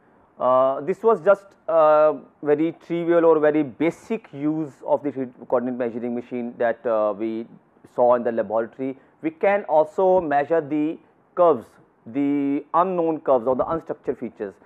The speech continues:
The similar procedure would follow. We'll f-, just first generate the points, okay. Using C N C mode, we can generate the points. The point cloud can be generated. Then we can have the triangle mesh of that if we need to do some analysis.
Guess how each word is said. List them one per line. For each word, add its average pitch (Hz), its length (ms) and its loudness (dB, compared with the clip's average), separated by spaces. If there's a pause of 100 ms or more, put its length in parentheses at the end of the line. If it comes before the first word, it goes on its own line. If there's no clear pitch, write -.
(200)
The 135 80 -2
similar 175 360 -4
procedure 165 360 -4
would 160 160 -6
follow. 156 320 4
We'll 151 220 0
f-, 135 200 -12
just 156 220 -2
first 160 180 0
generate 143 300 0
the 143 120 -4
points, 135 420 0 (120)
okay. 151 240 -8 (200)
Using 127 200 -4
C 131 220 -8
N 131 100 -4
C 147 280 -6 (280)
mode, 135 320 2
we 139 60 -6
can 135 180 -4
generate 120 300 -6
the 127 60 -10
points. 123 400 -4
The 135 100 2
point 131 320 -2
cloud 135 160 -2
can 135 160 -6
be 135 80 0
generated. 131 480 -2 (320)
Then 160 320 2
we 185 80 0
can 185 200 -6
have 160 420 4
the 160 100 -4
triangle 143 480 0
mesh 127 440 -2
of 135 180 -6
that 143 360 2
if 147 220 -6
we 156 60 -2
need 147 180 -4
to 147 80 -4
do 131 140 -4
some 135 140 -4
analysis. 127 400 -4